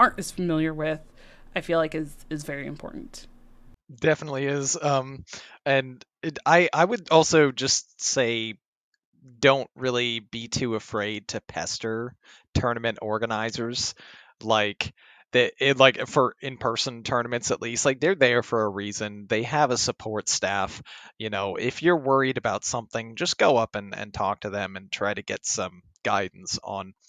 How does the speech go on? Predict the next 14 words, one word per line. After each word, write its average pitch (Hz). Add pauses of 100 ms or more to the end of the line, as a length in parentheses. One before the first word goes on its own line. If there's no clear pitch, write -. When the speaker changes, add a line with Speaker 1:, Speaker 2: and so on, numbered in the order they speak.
(180)
Speaker 2:
what 117
you 113
should -
be 110
doing 104
or 98 (380)
where 117
you 113
should -
be 101
or 95
something 101
like 95
that. 95